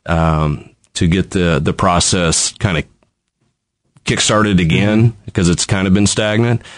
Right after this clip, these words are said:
Speaker 1: and get some communication going back with the family and the team, getting them in, kinda looking at the whole process from a,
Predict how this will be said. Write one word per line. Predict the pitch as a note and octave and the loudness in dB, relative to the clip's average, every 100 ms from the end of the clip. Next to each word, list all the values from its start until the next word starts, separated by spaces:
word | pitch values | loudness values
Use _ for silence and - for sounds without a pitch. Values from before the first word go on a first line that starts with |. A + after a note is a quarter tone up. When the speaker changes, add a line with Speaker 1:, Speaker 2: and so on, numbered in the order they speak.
| - - | -20 -6
Speaker 1:
and | F2 E2+ | 0 0
get | F2+ | 0
some | - F2+ | 0 0
communication | F#2+ F#2 F2+ - F#2+ - F2+ | 2 2 0 -2 -2 0 2
going | F#2+ F2+ | 4 4
back | F2 E2+ - | 2 0 0
with | G2 | 0
the | G2 | 0
family | - G#2 G2 G2+ G2+ G2 F#2+ | -2 -2 0 0 0 0 0
and | D#2+ E2 E2 | 2 2 2
the | D#2+ | 0
team, | - F#2 F#2 F#2 | -2 -2 2 2
getting | F2+ - | 2 0
them | F#2 E2 | 2 2
in, | C#2+ D#2 - - - _ | 0 -4 -10 -20 -20 _
kinda | - F2+ F2 D#2+ D2 - _ _ _ _ _ _ C#2+ C2 | -4 -2 0 2 0 -4 _ _ _ _ _ _ -20 -6
looking | D#2+ F#2 F#2 F#2 F2+ | 2 2 2 2 0
at | E2 | 0
the | D#2+ | -2
whole | D#2+ F#2 | 0 0
process | - F#2 E2+ - E2+ E2 | 0 0 0 0 0 0
from | E2+ | 0
a, | D#2+ D2+ | 0 0